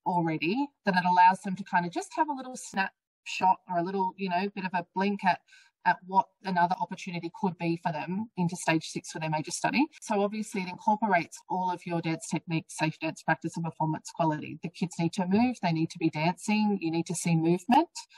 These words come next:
But then they're also incorporating those compositional skills into creating this work. You know, they're choosing a concept intent,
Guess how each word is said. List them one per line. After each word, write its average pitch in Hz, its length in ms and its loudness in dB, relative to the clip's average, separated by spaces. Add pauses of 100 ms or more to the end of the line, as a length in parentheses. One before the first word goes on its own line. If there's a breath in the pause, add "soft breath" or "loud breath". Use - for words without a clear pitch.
(140 loud breath)
But 196 240 2
then 214 160 0
they're 262 160 0
also 214 260 2
incorporating 185 640 -2
those 170 160 -2
compositional 190 680 0
skills 320 760 -4
into 180 380 2
creating 175 1120 0 (580 loud breath)
this 185 240 0
work. 165 240 4 (320)
You 185 120 -8
know, 175 180 -2
they're 170 320 -2 (220)
choosing 202 420 2
a 160 80 -2
concept - 480 -6
intent, 165 400 0